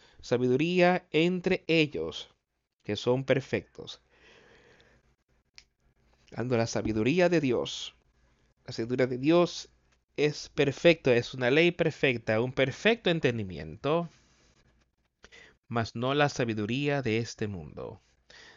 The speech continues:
ni de los príncipes de este mundo, que perecen, sino que hablamos la sabiduría de Dios y de un misterio, aún el funda-, misterio que,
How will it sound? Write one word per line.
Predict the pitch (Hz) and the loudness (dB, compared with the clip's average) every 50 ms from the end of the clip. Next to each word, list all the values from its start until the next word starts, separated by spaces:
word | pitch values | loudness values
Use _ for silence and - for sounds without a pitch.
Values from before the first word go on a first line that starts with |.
| _ _ _ - | _ _ _ -10
ni | 101 113 117 | -6 -4 -2
de | 117 107 | -2 -2
los | 104 101 - - | -2 -4 -6 -6
príncipes | - 156 214 220 185 - - 123 104 - 98 92 - - | -4 -2 -2 -2 -2 -4 -4 -6 -6 -6 -6 -8 -8 -10
de | 87 | -10
este | 87 - - - - | -12 -12 -12 -14 -14
mundo, | 85 60 52 53 53 50 - 52 - - - _ _ _ _ _ _ _ _ _ - - - - - _ _ _ _ _ _ | -14 -14 -16 -18 -18 -18 -18 -18 -18 -20 -20 _ _ _ _ _ _ _ _ _ -20 -20 -20 -20 -20 _ _ _ _ _ _
que | 101 98 98 95 90 - _ _ - _ _ _ | -8 -6 -6 -6 -8 -10 _ _ -20 _ _ _
perecen, | - 117 110 117 131 143 151 156 147 131 - 110 98 98 98 | 0 2 2 2 2 2 4 4 2 2 0 -4 -6 -6 -8
sino | 98 - - 135 143 143 139 135 131 - | -10 -10 -8 -8 -6 -6 -6 -6 -6 -4
que | - | -4
hablamos | 101 98 101 113 127 139 147 147 135 - | -4 -2 -2 -2 -2 -2 -2 -4 -6 -4
la | 120 110 107 | -4 -4 -4
sabiduría | - - 107 101 101 104 104 104 123 127 131 131 127 120 | -4 -4 -6 -4 -4 -4 -6 -4 -4 -4 -4 -4 -4 -4
de | 107 98 | -6 -6
Dios | 90 98 104 120 131 120 101 - - - - - - - _ _ _ - | -8 -6 -4 -2 -2 -2 -4 -6 -10 -14 -16 -16 -18 -18 _ _ _ -16
y | 87 | -14
de | 87 90 | -14 -12
un | 87 | -12
misterio, | 90 87 - - - - - 90 85 - - 55 - - _ _ _ _ _ _ _ _ _ _ _ - | -14 -16 -16 -20 -18 -14 -14 -12 -12 -14 -16 -20 -20 -20 _ _ _ _ _ _ _ _ _ _ _ -12
aún | 85 90 90 95 113 120 120 110 104 98 92 85 87 92 92 _ _ _ _ _ _ _ _ _ _ _ | -10 -8 -6 -4 -4 -4 -4 -4 -6 -8 -10 -12 -14 -16 -18 _ _ _ _ _ _ _ _ _ _ _
el | - 101 104 101 | -6 -6 -4 -6
funda-, | - - 113 110 107 107 107 104 - - _ _ _ _ | -6 -8 -8 -8 -6 -6 -6 -8 -8 -12 _ _ _ _
misterio | - 117 110 - 135 135 135 | -10 -10 -6 -4 -4 -4 -4
que, | 131 - | -6 -8